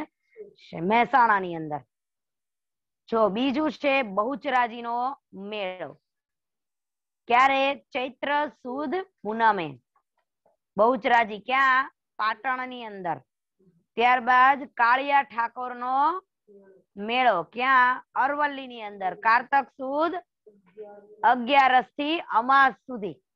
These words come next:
અગિયારસ થી અમાસ સુધી.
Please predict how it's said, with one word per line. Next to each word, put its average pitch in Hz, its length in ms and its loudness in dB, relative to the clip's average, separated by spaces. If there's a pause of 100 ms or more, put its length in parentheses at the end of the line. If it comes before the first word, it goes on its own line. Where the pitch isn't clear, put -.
(1200)
અગિયારસ 233 600 2
થી 277 200 0 (540)
અમાસ 208 360 2 (100)
સુધી. 143 260 -10